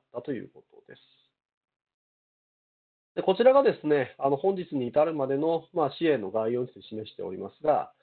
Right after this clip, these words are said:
まあ、大きく、まあ、今赤枠で示しました、まあ、えっと、オンライン授業が開始される以前と、まあ、それ以後の部分に分けられるかと思います。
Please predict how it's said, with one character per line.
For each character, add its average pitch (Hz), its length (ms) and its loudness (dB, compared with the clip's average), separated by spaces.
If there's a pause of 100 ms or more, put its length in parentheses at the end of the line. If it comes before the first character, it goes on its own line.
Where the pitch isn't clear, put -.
(200)
ま 190 80 0
あ、 - 20 4
大 254 140 2
き - 180 -8
く、 160 260 -4
ま 160 100 -4
あ、 165 40 0
今 160 220 0
赤 117 160 -4
枠 127 200 -4
で 131 100 -4
示 139 300 -6
し - 80 -12
ま 143 160 -2
し - 140 -20
た、 139 300 0
ま 151 140 -2
あ、 120 80 -2
え 120 60 -4
っ 117 40 -6
と、 127 180 -2
オ 143 40 0
ン 147 80 -2
ラ 156 140 0
イ 160 40 -2
ン - 60 -4
授 180 120 -10
業 135 160 0
が - 60 -10
開 131 180 -2
始 - 80 -12
さ 139 100 0
れ 135 80 -6
る - 80 -16
以 208 120 -6
前 120 240 -2 (240)
と、 180 220 -2 (320)
ま 147 80 -4
あ、 - 60 -6
そ 165 80 -2
れ 175 120 0
以 226 40 -6
後 220 120 4
の 180 100 0
部 165 100 -4
分 165 140 -4
に 180 80 -2
分 127 160 -2
け - 60 -4
ら 113 100 -2
れ 104 60 -4
る - 80 -10
か 127 120 -6
と 117 120 -6
思 80 180 -10
い 76 60 -18
ま 76 100 -20
す。 - 60 -20